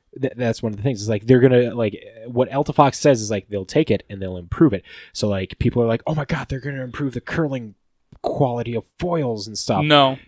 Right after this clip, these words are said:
Speaker 1: and stuff, and it's like, will they though? Like, if Wizards is doing it in this degree to where it's like, you know, the cheapest material, so that way they can, like, make the most amount of m-, money and stuff, why would Altifox be like, "Let's invest more to make these foils better, to put more money into these packs for people to buy,"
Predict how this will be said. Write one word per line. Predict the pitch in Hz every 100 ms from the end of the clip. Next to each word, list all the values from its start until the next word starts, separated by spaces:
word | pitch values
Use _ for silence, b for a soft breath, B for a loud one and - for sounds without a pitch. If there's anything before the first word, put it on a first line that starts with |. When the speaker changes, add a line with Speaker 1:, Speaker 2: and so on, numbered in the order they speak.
| -
Speaker 1:
and | 101
stuff, | - 101 -
and | 107
it's | -
like, | 107 _ _ - _
will | 139 127 190
they | 196 190
though? | 185 190 190
Like, | 170 147
if | 131
Wizards | 117 131 175 170
is | 151
doing | 135 147 135
it |
in | 123
this | 110 104
degree | 104 98 107 107 92 90
to | -
where | 104 98
it's | 95
like, | 101 - -
you | 110
know, | 101
the | 95
cheapest | - 123 131
material, | 123 98 92
so | 90 98
that | 95
way | 98
they | 98
can, | 101
like, | 95 -
make | 92
the | 92
most | 90 -
amount | 95 95
of | 95 -
m-, | 101
money | 110 120 98
and | 87
stuff, | - 90
why | 113 123
would | 131 123
Altifox | 123 - - 110 104
be | - 104
like, | 98 - _ _ _ _
"Let's | 156 185
invest | 247 190 180
more | 135 135 139
to |
make | 120 113
these | - 101
foils | - - 135 123 110 101
better, | - 120 92 85 b b b
to | -
put | 170
more | 170 147
money | 135 135 131
into | 117 113
these | 92 90
packs | - - 147 107 90 -
for | -
people | - -
to | 95
buy," | - 120 110 95